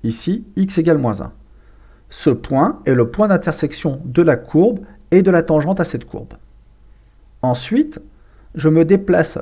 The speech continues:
d'une unité graphique vers la droite. Attention, une unité graphique ne fait pas nécessairement un carreau. Il faut observer l'échelle utilisée sur l'axe des abscisses pour déterminer la valeur d'une unité graphique.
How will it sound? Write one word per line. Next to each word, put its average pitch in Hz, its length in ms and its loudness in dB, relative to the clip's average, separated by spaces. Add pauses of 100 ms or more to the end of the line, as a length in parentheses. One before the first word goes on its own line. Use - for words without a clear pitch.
d'une 160 500 2
unité 202 400 2
graphique 151 400 -4
vers 170 100 -2
la 135 120 -2
droite. - 340 -16 (800)
Attention, 190 540 0 (600)
une 160 200 4
unité 208 360 4
graphique 170 400 -2
ne 175 80 2
fait 151 140 0
pas 202 160 0
nécessairement 180 760 -2
un 190 120 0
carreau. 147 340 -4 (1000)
Il 180 120 0
faut - 300 -2
observer 185 680 0
l'échelle 185 500 2
utilisée 151 540 0
sur 123 200 -2
l'axe 143 220 0
des 131 200 0
abscisses - 500 -4 (240)
pour 135 100 -4
déterminer 160 560 2
la 175 140 0
valeur 139 480 2 (160)
d'une 147 220 0
unité 151 360 2
graphique. - 500 -10